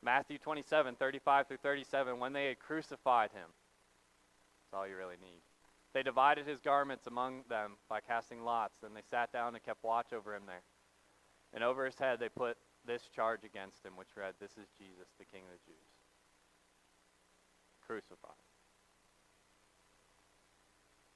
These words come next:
Now, at this point, his body's been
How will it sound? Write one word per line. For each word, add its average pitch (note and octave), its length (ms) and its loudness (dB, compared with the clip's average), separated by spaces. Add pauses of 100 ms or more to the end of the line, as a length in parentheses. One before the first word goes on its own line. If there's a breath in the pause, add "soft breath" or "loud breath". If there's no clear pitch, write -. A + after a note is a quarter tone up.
(320)
Now, G2+ 220 -2 (1200)
at A#2+ 200 -4
this D3+ 220 -2 (100)
point, G#2 320 -6 (880)
his G#2+ 140 -10
body's A#2 340 2
been A2 140 -12